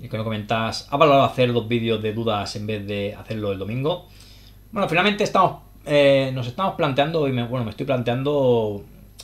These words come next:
más que nada por no saturar mucho el canal de muchísimos vídeos, porque simplemente lo que hago es pisarme unos vídeos con otros, y es, eh, pues, en principio, res-, intentar resolver vuestras dudas o, o vuestras consultas sobre algunas acciones.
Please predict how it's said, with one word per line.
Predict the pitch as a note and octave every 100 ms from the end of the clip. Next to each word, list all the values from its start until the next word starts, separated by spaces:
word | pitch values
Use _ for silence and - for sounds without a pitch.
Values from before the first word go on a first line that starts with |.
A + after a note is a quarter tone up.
| -
más | D3
que | F#3
nada | D3
por | C#3+
no | A#2+
saturar | - A2+ A#2
mucho | A#2+ A2+ A2+ A#2
el | A2
canal | A2+ A#2+ A2+
de | A2
muchísimos | A2 G#2 A2+ G#2+
vídeos, | B2+ C3+
porque | A2 G2
simplemente | A2 A2+ A2 A2+
lo | G#2
que | A2
hago | G#2+
es | G#2 -
pisarme | A2 A2+ G#2+
unos | G#2+ G#2+
vídeos | G2+ G2+
con | A2+
otros, | A#2 G#2+ A2+ - - - - - - - -
y | C3 C3+ C3+
es, | B2+ -
eh, | C3 B2+ A#2+ A#2 A2+ A2 G#2 G2+ F#2+ - -
pues, | A2+ A2 G#2 - - - -
en | A#2+
principio, | A2 G#2+ B2 C3+ C3+ B2+ B2 A2+
res-, | A2 C3+
intentar | A2+ C3
resolver | C#3 C3+ B2+
vuestras | A#2+ A2+ A2+
dudas | C#3+ B2+ D3 -
o, | G#2+ G#2 G2+ - - - -
o | G#2
vuestras | G#2+ - A2 G#2
consultas | G#2+ G2 B2 A#2
sobre | G#2 A2
algunas | A2 A2 G#2
acciones. | - C3+ A2+ A#2+ -